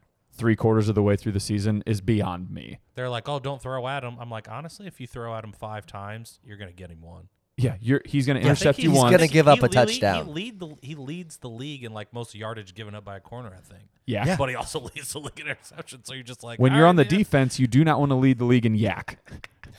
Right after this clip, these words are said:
Speaker 1: Yards after catch.
Speaker 3: It's tough.
Speaker 1: Don't wanna lead in that.
Speaker 2: Yeah.
Speaker 1: Can promise ya. But yeah, so tough.
Speaker 3: All right, there's the recap.
Speaker 1: Boom.
Speaker 2: There's a
Speaker 1: All right.
Speaker 2: recap.
Speaker 1: Segment
Speaker 2: Oh,
Speaker 1: change.
Speaker 2: just also,
Speaker 1: What?
Speaker 2: comeback player of the year, Dak, told ya.
Speaker 1: No. So him and Joe Burrow, talk about a great,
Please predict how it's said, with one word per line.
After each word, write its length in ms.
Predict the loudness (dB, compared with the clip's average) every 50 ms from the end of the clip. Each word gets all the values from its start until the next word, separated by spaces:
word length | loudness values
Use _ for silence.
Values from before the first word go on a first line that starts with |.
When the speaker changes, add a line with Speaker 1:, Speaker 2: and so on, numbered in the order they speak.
| _ 4
Speaker 1:
Yards 260 | 6 6 6 8 6
after 200 | 4 2 2 0
catch. 300 | -2 -2 -4 -4 -6 -8
Speaker 3:
It's 160 | -10 -10 -6
tough. 220 | -4 -4 -4 -2 4
Speaker 1:
Don't 240 | 8 8 10 10
wanna 180 | 10 8 8 8
lead 240 | 6 6 6 6 4
in 80 | 6
that. 360 | 4 4 4 4 -2 -10 -14 -16 -14
Speaker 2:
Yeah. 140 | -16 -16 -16 _ -16 -10
Speaker 1:
Can 160 | -8 -6 0
promise 340 | 0 2 2 0 -2 -4 -6
ya. 120 | -8 -10 -10 _ _ _ _ _ _ _ _ 2
But 140 | 4 6 6
yeah, 140 | 6 4 0 -8 _ _
so 320 | 0 4 6 8 8 6 4 _ -16 -20 _ _ _ _ _ _ _ -4
tough. 280 | -4 -4 -4 -4 -12 -20 _ -2
Speaker 3:
All 80 | 0 2
right, 100 | 2 2
there's 140 | 2 0 -2 -2
the 60 | -6
recap. 540 | -6 -6 -2 0 2 2 2 0 -4 -4 4
Speaker 1:
Boom. 280 | 6 6 6 6 4 -2 -8 _ _ -20
Speaker 2:
There's 180 | -20 -16 -6 2
a 20 | 4
Speaker 1:
All 40 | 4
right. 160 | 4 4 2
Speaker 2:
recap. 140 | -4 -10 -14 _ _ 2
Speaker 1:
Segment 300 | 6 6 6 6 4 4
Speaker 2:
Oh, 40 | 4
Speaker 1:
change. 120 | 4 4
Speaker 2:
just 120 | 2 0
also, 240 | -4 -6 -6 -6 -8
Speaker 1:
What? 100 | -8 -8 _ _ _ _
Speaker 2:
comeback 260 | 6 6 6 6 4
player 200 | -2 -8 -6 -6
of 60 | -6 -8
the 60 | -8
year, 180 | -8 -8 -10
Dak, 360 | -10 -10 -10 -10 -10 -10 _ -12
told 220 | -12 -12 -10 -10
ya. 100 | -12 -14 _ _ -20 -20 _ _ _ _ _ _ _ _ _ _ -8 -2
Speaker 1:
No. 420 | 2 4 4 4 4 2 -4 -14 _ -10
So 280 | 0 2 2 2 2
him 200 | 2 -2 -2 -2
and 80 | 0 2
Joe 120 | 2 2 4
Burrow, 240 | 4 4 4 4
talk 220 | 2 0 -2 -2 -2
about 180 | -2 -2 -2
a 40 | -4
great, 420 | -4 -4 -2 -2 -2 -2 -4 -6